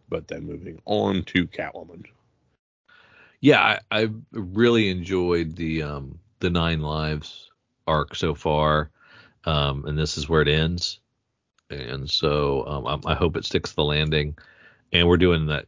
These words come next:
Speaker 2: a great one in fifty homage to her with the, um, in, in, with the lineup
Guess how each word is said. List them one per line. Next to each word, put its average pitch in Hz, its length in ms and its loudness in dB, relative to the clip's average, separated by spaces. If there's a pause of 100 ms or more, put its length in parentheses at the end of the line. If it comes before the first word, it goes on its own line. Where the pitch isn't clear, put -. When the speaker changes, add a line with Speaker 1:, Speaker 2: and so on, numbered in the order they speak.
Speaker 2:
a 90 80 0
great 85 360 4
one 87 160 0
in 80 100 -2
fifty 82 340 -4
homage 76 640 -2
to 76 500 -2 (320)
her 80 560 -2 (580)
with 80 260 0
the, 73 260 0
um, 69 300 -6 (140)
in, 95 140 -6 (100)
in, 82 220 -6 (1040)
with - 80 -20
the 98 80 0
lineup 78 480 0